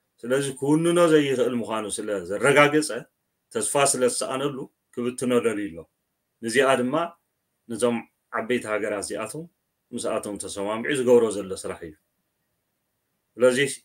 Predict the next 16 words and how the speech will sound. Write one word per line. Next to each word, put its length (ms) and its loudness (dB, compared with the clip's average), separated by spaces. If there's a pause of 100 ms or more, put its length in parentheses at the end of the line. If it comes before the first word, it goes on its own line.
(120)
እ፣ 120 0 (300)
እቲ 180 -8 (760)
ኣበሃላ 400 0 (600)
ትኽክል 380 -2
እዩ። 120 -6 (360)
እቲ 160 -14 (380)
ሰባት 380 -4 (320)
ያው 200 0 (320)
ኩሉ 240 -4 (120)
ብ-፣ 540 -4 (420)
እ፣ 140 -8 (840)
ወረ 240 0
ደረጃ 360 -2
እንዲና 300 -4
ንሰምዖ፣ 340 -2 (320)
እ፣ 120 -10